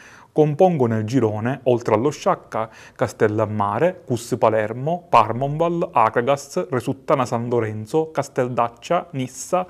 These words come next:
Leonfortese, Nuova Città di Gela,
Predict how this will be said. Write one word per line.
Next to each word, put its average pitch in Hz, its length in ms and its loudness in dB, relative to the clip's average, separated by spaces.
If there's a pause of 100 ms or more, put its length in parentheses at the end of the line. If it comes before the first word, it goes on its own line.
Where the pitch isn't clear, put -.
(220)
Leonfortese, 147 1120 0
Nuova 147 280 2
Città 135 340 -4
di 120 200 -4
Gela, 117 460 0